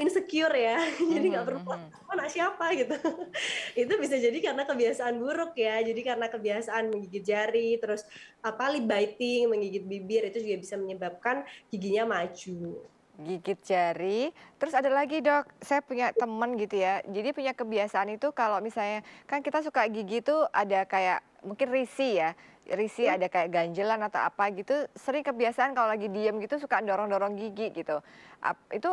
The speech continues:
Speaker 2: apakah juga bisa menyebabkan gigi jadi tonggos tadi ya?
Speaker 1: Iya, kalau misalnya tadi itu Mbak Erina, apapun kebiasaannya ketika memenuhi tiga syarat itu bisa mengubah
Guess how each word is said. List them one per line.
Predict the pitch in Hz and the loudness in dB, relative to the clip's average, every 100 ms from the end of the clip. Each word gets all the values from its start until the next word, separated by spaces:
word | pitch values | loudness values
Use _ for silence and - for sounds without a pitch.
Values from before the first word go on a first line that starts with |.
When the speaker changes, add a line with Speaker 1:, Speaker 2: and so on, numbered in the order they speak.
| - | 2
Speaker 2:
apakah | 247 247 233 247 | 2 2 0 -2
juga | 214 196 180 | 0 0 0
bisa | 180 208 196 - | 0 2 2 0
menyebabkan | 208 202 180 175 190 190 170 175 | -4 -2 -2 0 -2 -2 -6 -6
gigi | 185 165 185 | -6 -4 -2
jadi | 175 175 180 180 175 - | 0 0 0 -2 -2 -2
tonggos | - 190 190 185 - | 0 0 2 0 2
tadi | 202 220 214 | 0 0 0
ya? | 139 147 _ _ _ _ _ _ _ _ - - _ - | -2 -4 _ _ _ _ _ _ _ _ -20 -20 _ 0
Speaker 1:
Iya, | 285 240 208 | 2 2 0
kalau | 226 226 | 2 4
misalnya | 233 262 240 254 285 | 2 2 2 4 2
tadi | 277 285 | 2 0
itu | 277 | 0
Mbak | 240 214 | 2 2
Erina, | 220 220 214 | 2 2 0
apapun | 233 254 330 339 | 0 -2 -2 0
kebiasaannya | 247 226 208 220 - 196 196 220 285 | 2 2 2 0 -2 -2 -2 0 0
ketika | 269 - 247 240 | -4 -4 -2 0
memenuhi | 233 233 226 254 | 2 4 2 2
tiga | 247 214 208 | -2 0 0
syarat | 220 208 214 226 | 0 -2 -2 -6
itu | 226 359 262 | -2 0 0
bisa | 226 311 | 0 0
mengubah | 277 240 226 208 | 2 4 4 2